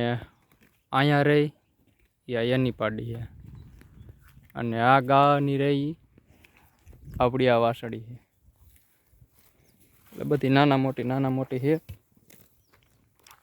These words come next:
અને આ બાજુ ઢોરા ઉપર આપણે સારવી. અહીંથી ઓલી સાઈડ લઈ જાઉં. અહીંયા હનુમાનજી બાપાનો ઓયડો છે એક. આ બાજુ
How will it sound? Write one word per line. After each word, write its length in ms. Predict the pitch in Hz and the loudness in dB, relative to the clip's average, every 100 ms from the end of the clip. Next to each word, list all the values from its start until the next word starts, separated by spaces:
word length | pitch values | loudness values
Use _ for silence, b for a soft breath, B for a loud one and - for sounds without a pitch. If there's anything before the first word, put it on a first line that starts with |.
| _ _ _ _ _ _ _ _ _ _ _ _ _ _ _ _ - - - - _ _ _ _ _ _ - | _ _ _ _ _ _ _ _ _ _ _ _ _ _ _ _ -20 -20 -20 -20 _ _ _ _ _ _ -16
અને 100 | 139 123 | -4 -2
આ 80 | 135 | 0
બાજુ 200 | 131 131 127 | 0 0 -2
ઢોરા 360 | - 127 123 123 | -2 2 4 2
ઉપર 180 | - 123 | 0 -2
આપણે 240 | 117 120 113 - | -2 -4 -8 -4
સારવી. 360 | 117 117 113 - - _ _ _ _ _ _ _ _ _ _ _ _ _ _ _ _ _ _ | -4 -4 -6 -12 -16 _ _ _ _ _ _ _ _ _ _ _ _ _ _ _ _ _ _
અહીંથી 360 | 139 156 - 147 | 0 0 0 2
ઓલી 200 | 151 147 | 2 0
સાઈડ 220 | 151 143 143 | -2 -2 0
લઈ 160 | 156 151 | 0 0
જાઉં. 240 | 139 147 185 _ _ _ _ _ _ _ B B B B B - | 0 -2 -8 _ _ _ _ _ _ _ B B B B B -10
અહીંયા 320 | 123 131 120 | -4 0 2
હનુમાનજી 480 | 123 131 131 127 131 | 2 2 2 0 0
બાપાનો 380 | 127 123 123 120 120 | -2 -2 -4 -2 0
ઓયડો 260 | 127 123 113 | 2 2 0
છે 80 | 117 117 | 0 -6
એક. 80 | - _ _ _ _ _ _ _ _ _ _ _ _ _ _ _ _ _ _ _ - _ _ 160 | -8 _ _ _ _ _ _ _ _ _ _ _ _ _ _ _ _ _ _ _ -20 _ _ -4
આ 80 | 127 | 0
બાજુ 200 | 131 123 | 2 2